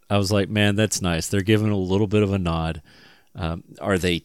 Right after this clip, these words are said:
teasing us? Is, are they gonna actually get it? 'Cause they haven't announced who's doing F-,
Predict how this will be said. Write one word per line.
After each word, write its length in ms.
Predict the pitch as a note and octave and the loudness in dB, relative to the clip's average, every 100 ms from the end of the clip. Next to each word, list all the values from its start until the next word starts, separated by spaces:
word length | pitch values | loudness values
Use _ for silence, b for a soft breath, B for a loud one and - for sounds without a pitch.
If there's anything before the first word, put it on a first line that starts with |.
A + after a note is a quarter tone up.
| _ | _
teasing 580 | - - C3+ D3 C3 C3 | 0 4 4 4 4 2
us? 380 | C3 C3 C3 - | 4 4 2 2
Is, 160 | G2 G2 | 0 2
are 180 | G2 | 2
they 140 | F#2 G#2 | 4 2
gonna 140 | G#2 | 0
actually 360 | F#2+ G#2 - G#2 | -2 -2 -2 0
get 80 | G#2 | 0
it? 140 | A2+ | 0
'Cause 80 | - | 4
they 100 | G3 | 6
haven't 240 | F3 A3+ | 8 6
announced 440 | G#2+ A#2 D3+ - - | 4 4 2 2 0
who's 180 | F#2+ | 0
doing 220 | F#2+ G2+ F2 | 2 2 0
F-, 200 | - | -6